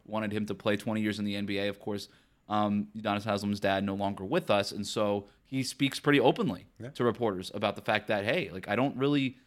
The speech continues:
Speaker 1: have to appease my dad anymore 'cause he's not
Speaker 2: Yeah, yeah,
Speaker 1: alive."
Speaker 2: yeah.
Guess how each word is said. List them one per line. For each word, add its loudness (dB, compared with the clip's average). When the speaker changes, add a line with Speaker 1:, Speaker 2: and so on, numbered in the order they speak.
Speaker 1:
have 0
to 8
appease 4
my 6
dad 8
anymore 0
'cause -6
he's -6
not 4
Speaker 2:
Yeah, 0
yeah, 0
Speaker 1:
alive." 4
Speaker 2:
yeah. -16